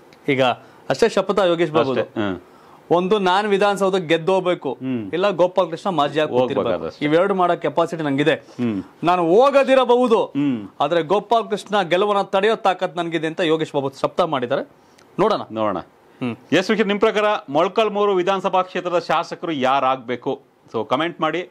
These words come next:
Speaker 2: ನಿಮ್ಮ ಶಾಸಕರು ಯಾರಾಗ್ಬೇಕು ಅಂತ. ಜೊತೆಗೆ ಮುಂದಿನ ಸರ್ಕಾರ ಯಾವ್ದು ಬರ್ಬೇಕು, ಯಾರು ಸಿ ಎಂ ಆಗ್ಬೇಕು ಅನ್ನೋದನ್ನು ಕೂಡ ಕಾಮೆಂಟ್ ನಲ್ಲಿ ತಿಳಿಸಿ. ಅದರ ಜೊತೆಗೆ ಕರ್ನಾಟಕ ಟಿ ವಿಯ ಕಳಕಳಿ.
Speaker 1: ಯೋಗ್ಯರನ್ನ ಆಯ್ಕೆ ಮಾಡಿ,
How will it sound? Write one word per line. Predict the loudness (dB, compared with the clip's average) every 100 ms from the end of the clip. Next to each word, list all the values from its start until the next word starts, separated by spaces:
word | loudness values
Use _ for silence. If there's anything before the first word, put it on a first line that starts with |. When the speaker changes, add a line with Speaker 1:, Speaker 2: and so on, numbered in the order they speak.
| _
Speaker 2:
ನಿಮ್ಮ | -8 -4
ಶಾಸಕರು | -2 -2 -2
ಯಾರಾಗ್ಬೇಕು | 0 0 -2 -4 -2
ಅಂತ. | 0
ಜೊತೆಗೆ | 0 0 0 -2 -6 -20 -4
ಮುಂದಿನ | 0 2 0
ಸರ್ಕಾರ | 0 0 2 4
ಯಾವ್ದು | 2 0 2
ಬರ್ಬೇಕು, | 0 2 0 0 0
ಯಾರು | 2 0 0
ಸಿ | -2
ಎಂ | -2 0 -2
ಆಗ್ಬೇಕು | -4 -4
ಅನ್ನೋದನ್ನು | -6 -6 0
ಕೂಡ | 2 2 0 -8 _ _
ಕಾಮೆಂಟ್ | -2 0 -2
ನಲ್ಲಿ | -2 -4
ತಿಳಿಸಿ. | -6 -6 -6 -6 -14 -4
ಅದರ | -2
ಜೊತೆಗೆ | 0 0 0 0
ಕರ್ನಾಟಕ | 0 -2 -2 -2
ಟಿ | -4
ವಿಯ | -2 0
ಕಳಕಳಿ. | 0 -2 -2 -4 -6 _ _ _ -4
Speaker 1:
ಯೋಗ್ಯರನ್ನ | 0 0 0 0 0
ಆಯ್ಕೆ | -2 -2
ಮಾಡಿ, | -4 -2 -4